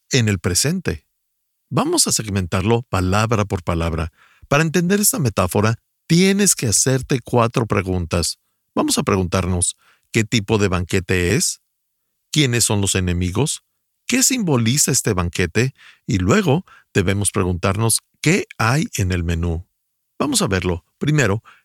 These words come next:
¿qué clase de banquete es este? Y vamos a segmentarlo palabra por palabra.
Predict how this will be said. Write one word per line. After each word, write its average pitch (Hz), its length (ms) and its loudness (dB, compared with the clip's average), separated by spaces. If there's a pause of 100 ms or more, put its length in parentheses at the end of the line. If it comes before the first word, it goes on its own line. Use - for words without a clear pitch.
(120)
¿qué 220 160 2
clase 104 540 0
de 123 100 -2
banquete 92 720 -2
es 98 160 0
este? 117 460 -2 (560)
Y 135 100 2
vamos 175 340 0
a - 20 -4
segmentarlo 92 680 -2
palabra 95 460 0
por 95 160 -4
palabra. 87 520 -4